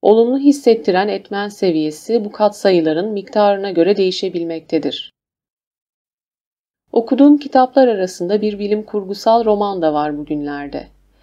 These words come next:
Bu türdeki kitaplar düşünsel manada insanların alanlarını genişletebilen ve neden sonuç süreçlerine dair hesaplama kuvvetlerini arttırabilen gereçlerdir diye düşünüyorum.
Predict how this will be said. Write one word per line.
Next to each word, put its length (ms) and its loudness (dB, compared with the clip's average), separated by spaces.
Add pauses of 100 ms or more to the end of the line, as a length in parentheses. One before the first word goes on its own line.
(240)
Bu 120 -2
türdeki 440 4
kitaplar 680 0
düşünsel 520 -2
manada 480 -6
insanların 680 -6
alanlarını 540 -4
genişletebilen 880 -4 (300)
ve 80 4
neden 280 4
sonuç 400 -2
süreçlerine 680 0
dair 300 0
hesaplama 600 0
kuvvetlerini 680 0
arttırabilen 760 -4
gereçlerdir 840 0
diye 220 -2
düşünüyorum. 600 -8